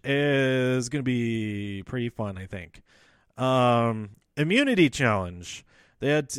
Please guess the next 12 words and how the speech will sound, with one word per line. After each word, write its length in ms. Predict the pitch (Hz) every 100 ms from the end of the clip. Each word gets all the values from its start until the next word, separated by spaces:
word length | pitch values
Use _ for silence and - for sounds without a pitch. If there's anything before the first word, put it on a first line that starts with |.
| -
uh, 480 | 139 131 123 120 120
word 600 | 143 139 190 190 180 165 - _ -
uh, 320 | 143 123 117 120
letter 280 | 156 175 165
tiles. 680 | 151 135 127 143 151 - - -
They 100 | 131
had 80 | 127
to 80 | 131
slide 460 | - 143 151 156
across 340 | 151 151 139 -
a 60 |
thing 420 | - 160 180 185